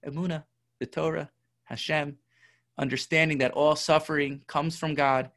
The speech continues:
and that it's for our better benefit. How different our lives are, are, are when we really know that is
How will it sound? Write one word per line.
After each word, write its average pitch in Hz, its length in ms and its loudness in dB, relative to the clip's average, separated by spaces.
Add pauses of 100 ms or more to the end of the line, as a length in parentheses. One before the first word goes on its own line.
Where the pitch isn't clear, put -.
(100)
and 123 140 -6
that 117 80 -2
it's - 280 -8 (100)
for 139 180 0
our 123 160 -2
better 143 460 0 (260)
benefit. 156 540 -2 (880)
How 240 120 8
different 214 320 4
our 190 160 10
lives 175 380 8
are, 147 360 6
are, 139 380 6 (640)
are 143 260 8
when 139 280 2
we 131 140 0
really 156 340 2
know 123 420 2
that 123 180 0
is 117 140 -4